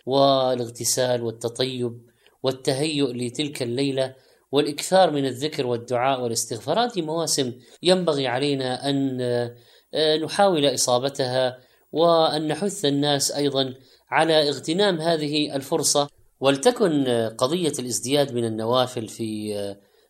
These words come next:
آه، قيام الليل تطويلا وصلاة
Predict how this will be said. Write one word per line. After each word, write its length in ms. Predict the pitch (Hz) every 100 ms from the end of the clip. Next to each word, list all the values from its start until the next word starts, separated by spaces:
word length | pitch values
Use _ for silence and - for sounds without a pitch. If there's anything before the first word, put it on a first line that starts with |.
| -
آه، 120 | 123
قيام 440 | 120 127 139 135 123
الليل 320 | 117 139 123
تطويلا 720 | 117 - 120 135 123 120 117 - _ _ -
وصلاة 760 | 131 127 127 120 - 131 127